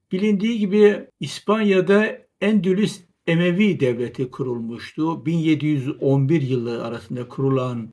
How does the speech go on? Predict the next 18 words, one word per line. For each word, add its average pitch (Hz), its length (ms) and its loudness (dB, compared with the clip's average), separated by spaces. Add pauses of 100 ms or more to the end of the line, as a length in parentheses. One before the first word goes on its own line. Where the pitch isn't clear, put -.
Endülüs 143 520 -2
Emevi 156 460 0
Devleti 156 800 2 (160)
bin 208 240 2
dört 190 280 2
yüz 165 180 -2
doksan 185 500 0
iki 151 260 -6
yılına 160 400 0
kadar 151 300 0
sürmüştür. 151 720 -4
Bin 175 160 -2
dokuz 151 300 -4
yüz 135 360 -6
doksan 151 360 -4
iki 139 200 -4
yılında 143 720 -2 (240)
Katolikler 160 880 -2